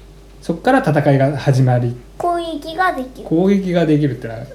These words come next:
Speaker 2: あの、
Speaker 1: え、カービィが、
Speaker 2: 自分の、カービィが
Speaker 1: アルマパラパを攻撃できるようになるっていう意味ね。
Speaker 2: うん。
Speaker 1: はいはいはい。
Speaker 2: でね、半分ぐらいにすると、
Speaker 1: えーと、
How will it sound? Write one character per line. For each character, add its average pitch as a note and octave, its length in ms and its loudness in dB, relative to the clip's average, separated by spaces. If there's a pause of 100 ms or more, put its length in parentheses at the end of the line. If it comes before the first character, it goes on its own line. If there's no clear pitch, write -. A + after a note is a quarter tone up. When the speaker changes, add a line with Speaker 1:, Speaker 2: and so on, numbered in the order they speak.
(160)
Speaker 2:
あ B3+ 60 -10
の、 C4 60 -2
Speaker 1:
え、 - 60 -2
カ F3 180 2
ー D3+ 140 6
ビ C3+ 220 4
ィ C#3 100 2
が、 F3+ 360 2
Speaker 2:
自 - 20 -10
分 C4 80 -10
の、 - 60 -12
カ D4+ 80 -4
ー D4+ 100 -2
ビ D4+ 160 -10
ィ - 60 -12
が E4+ 120 0
Speaker 1:
ア D3+ 80 4
ル D#3 120 6
マ D#3 140 2
パ E3 120 0
ラ D3+ 140 2
パ C#3 160 0
を D#3+ 120 2
攻 E3 200 6
撃 D#3 180 0
で D3 120 6
き F3+ 120 2
る D3+ 60 6
よ C3 80 4
う - 20 0
に B2 60 0
な D3+ 100 4
る C#3+ 80 4
っ - 40 -10
て A#2+ 120 -14
い G#2+ 60 -10
う - 20 -12
意 G2+ 40 -14
味 G#2+ 80 -12
ね。 E3+ 180 -10 (180)
Speaker 2:
う D4+ 40 -10
ん。 C#4+ 200 -10
Speaker 1:
は C#3+ 140 -2
い - 20 -2
は A2 60 -8
い - 20 -8
は A2+ 60 -8
い。 G#2+ 40 -10 (320)
Speaker 2:
で D#4 80 -10
ね、 D#4 200 -6 (400)
半 F4+ 200 -6
分 F#4+ 280 -2
ぐ F#4+ 80 -2
ら D#4 180 2
い C4+ 40 -4
に B3+ 160 -4
す B3+ 200 -10
る B3+ 160 -8
と、 - 160 -2 (240)
Speaker 1:
え C3+ 120 0
ー C3 40 -4
と、 C3+ 240 -2